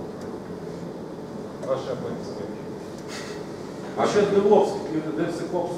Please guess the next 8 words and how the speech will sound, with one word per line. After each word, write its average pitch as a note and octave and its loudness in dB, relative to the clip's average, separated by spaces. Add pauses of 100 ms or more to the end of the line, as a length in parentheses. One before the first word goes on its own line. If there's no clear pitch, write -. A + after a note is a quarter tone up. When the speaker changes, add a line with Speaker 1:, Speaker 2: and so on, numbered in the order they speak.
(140)
Speaker 1:
е, A#2+ 0 (360)
зараз E3+ 8
в F3+ -2
нинішніх F3 0 (120)
трендах, G#3 2 (140)
чого, D3+ 4 (560)
е, B2 2 (160)
DevSecOps, D#3+ 4